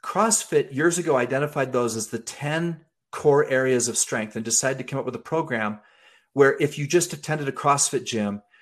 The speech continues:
you would get, you'd, you'd be constantly working on all of those things through varied exercise. I'm saying take that principle out of CrossFit, or if you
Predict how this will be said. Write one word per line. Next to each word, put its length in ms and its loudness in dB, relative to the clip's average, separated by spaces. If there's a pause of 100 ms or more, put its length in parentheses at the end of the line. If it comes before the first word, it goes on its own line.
(120)
you 140 -4
would 180 0
get, 240 -4
you'd, 280 -6 (100)
you'd 260 -6
be 200 -8
constantly 580 -2
working 500 -2 (220)
on 240 0
all 180 4
of 80 0
those 260 0
things 440 -6 (340)
through 180 0
varied 360 0
exercise. 680 -6 (680)
I'm 120 0
saying 280 2
take 300 -4
that 220 -2
principle 720 -2 (420)
out 140 4
of 80 -4
CrossFit, 640 0 (220)
or 180 2
if 120 -2
you 140 -8